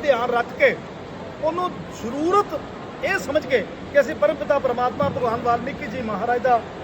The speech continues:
ਇਹ ਪਾਵਨ ਸਥਾਨ ਜਿਹੜਾ ਵਾ ਪੂਰੇ ਵਿਸ਼ਵ ਦੇ ਅੰਦਰ ਜਿਹਦਾ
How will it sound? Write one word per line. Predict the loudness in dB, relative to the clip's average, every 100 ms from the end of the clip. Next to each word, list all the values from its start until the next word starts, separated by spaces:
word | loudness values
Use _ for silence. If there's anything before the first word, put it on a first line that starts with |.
| 2
ਇਹ |
ਪਾਵਨ | 4 4 2 0
ਸਥਾਨ | -2 -4 -2 4 4
ਜਿਹੜਾ | 6 6 6
ਵਾ | 4 0 -6 -10 -6
ਪੂਰੇ | -2 -2 -2
ਵਿਸ਼ਵ | -4 -2 -2 4
ਦੇ | 4
ਅੰਦਰ | 6 6
ਜਿਹਦਾ | 4 6 6